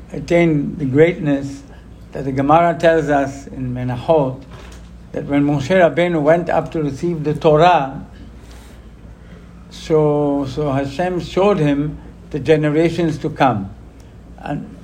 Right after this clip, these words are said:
and he's showing him, like, Rabbi Akiva saying a shiur.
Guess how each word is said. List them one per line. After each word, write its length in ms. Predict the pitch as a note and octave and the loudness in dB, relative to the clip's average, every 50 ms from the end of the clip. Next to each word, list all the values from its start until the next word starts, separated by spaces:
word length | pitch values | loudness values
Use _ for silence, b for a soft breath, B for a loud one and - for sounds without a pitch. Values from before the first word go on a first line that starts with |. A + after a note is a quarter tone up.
| - - - - | -18 -18 -18 -12
and 220 | - - D3 C#3+ C#3 | -8 -6 -4 -4 -2
he's 220 | D3 D3 C#3+ - | -2 -4 -4 -2
showing 280 | - F#3 F#3+ F#3 F3 D#3+ | 0 2 2 2 2 4
him, 460 | D#3+ D#3+ D#3 D3 C#3 C3+ A#2+ G#2+ - - - - - - - - - - - - - - - - | 4 4 4 2 0 -4 -6 -8 -12 -16 -18 -20 -20 -20 -20 -20 -20 -20 -20 -20 -20 -20 -18 -14
like, 420 | - - D3+ D3+ D3+ D3 C#3+ D3 - - | -2 2 4 4 4 4 0 -4 -10 -8
Rabbi 220 | - C3+ C#3 C3+ D3 | -8 -6 -2 0 2
Akiva 680 | D3 D3 D3 - G3+ F#3+ F#3 D#3+ E3 C#3 A#2+ A#2+ A#2 | 2 0 0 -2 -2 0 2 4 2 2 2 -2 -6
saying 300 | - - - D#3 D#3+ E3 | -8 -4 -2 -2 -2 -2
a 60 | D#3 D3 | -4 -6
shiur. 520 | C#3+ - F3 E3+ E3+ E3+ E3+ D#3+ C3+ - | -6 -6 -6 -4 -4 -4 -4 -4 -6 -8